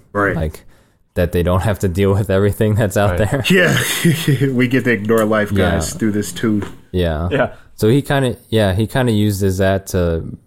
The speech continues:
Speaker 2: bring the family dynamic back to, like, a, a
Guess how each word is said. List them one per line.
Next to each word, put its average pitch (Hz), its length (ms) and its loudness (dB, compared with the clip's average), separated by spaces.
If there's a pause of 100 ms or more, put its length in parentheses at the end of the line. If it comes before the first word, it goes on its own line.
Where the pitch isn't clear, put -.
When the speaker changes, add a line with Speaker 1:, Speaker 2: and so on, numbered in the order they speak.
(440)
Speaker 2:
bring 92 300 0
the 82 180 0
family 85 400 -2
dynamic 82 640 -4
back 80 240 -4
to, 85 340 -4 (1500)
like, 82 220 -2
a, 76 360 -4
a 82 120 -4